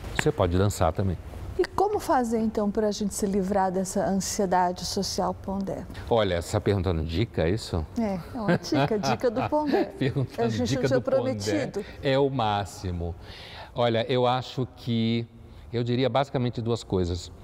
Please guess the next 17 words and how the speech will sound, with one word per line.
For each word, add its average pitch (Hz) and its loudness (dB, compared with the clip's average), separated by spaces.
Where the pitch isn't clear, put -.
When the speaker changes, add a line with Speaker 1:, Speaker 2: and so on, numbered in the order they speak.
Speaker 1:
Primeiro, 190 2
uma 180 2
certa 165 0
elegância. 92 0
E 113 4
o 110 4
que - 0
eu 151 4
quero 127 0
dizer 98 0
por 95 0
elegância? 92 2
Não 202 2
querer 147 2
ter 104 0
tanto 95 -2
sucesso, - -2